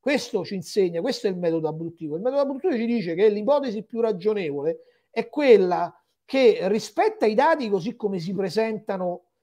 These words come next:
nelle fonti e per interpretarli non introduce nessun altro dato supplementare. Il problema dei miticisti è proprio questo, che loro per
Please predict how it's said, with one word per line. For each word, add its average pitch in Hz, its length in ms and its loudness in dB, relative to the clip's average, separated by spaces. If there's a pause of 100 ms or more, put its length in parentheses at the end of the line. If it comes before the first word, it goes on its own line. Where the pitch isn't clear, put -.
(120)
nelle 214 260 6
fonti 185 680 -2 (300)
e 294 520 4
per 330 200 0
interpretarli 233 960 0
non 311 180 -4
introduce 320 720 -2
nessun 294 380 -4
altro 262 360 -2
dato 240 260 2
supplementare. 185 920 -4 (360)
Il 320 160 -2
problema 285 560 0
dei 226 140 4
miticisti 208 680 -4
è - 60 -10
proprio 285 280 2
questo, 185 460 2
che 240 100 2
loro 226 300 4
per 208 420 2